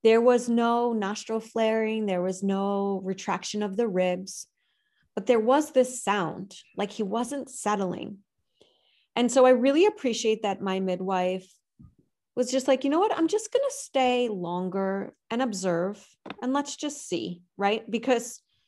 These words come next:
hospitals don't always welcome home birth transfers. It was also still the peak of covid.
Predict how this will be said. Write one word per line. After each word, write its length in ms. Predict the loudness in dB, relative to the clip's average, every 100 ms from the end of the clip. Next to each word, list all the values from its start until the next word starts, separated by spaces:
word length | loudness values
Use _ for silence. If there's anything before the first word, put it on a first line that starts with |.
| _ _ _ _ _ _ _ _ _ _
hospitals 680 | -2 2 2 2 4 6 6 2
don't 280 | 0 0 0
always 560 | 2 4 2 0 -6 -16
welcome 760 | -10 -4 -4 -4 -4 -4 -2 -4
home 300 | -4 -4 -2
birth 300 | -4 -6 -10
transfers. 960 | -4 -2 -2 -4 -2 0 2 2 0 -4
It 80 | -4
was 220 | -2 -2
also 300 | -2 -4 -6
still 300 | -8 -4 -4
the 100 | -2
peak 300 | -4 -6 -8
of 180 | -8 -12
covid. 840 | -6 0 2 2 2 2 0 -4